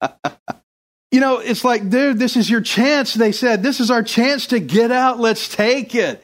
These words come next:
And now I want you to take particular notice of verse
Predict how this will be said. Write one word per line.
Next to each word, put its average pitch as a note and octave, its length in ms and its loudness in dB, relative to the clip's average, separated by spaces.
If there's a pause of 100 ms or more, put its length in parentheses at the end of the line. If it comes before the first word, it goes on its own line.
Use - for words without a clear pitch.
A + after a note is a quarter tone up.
(280)
And F#3+ 180 2
now A#3+ 200 2
I B3+ 80 2
want A#3+ 420 0 (560)
you G3+ 160 4
to G#3+ 120 2
take G#3+ 340 -2
particular A3+ 840 0
notice F3+ 580 -2
of C3+ 200 -6
verse D3+ 580 -4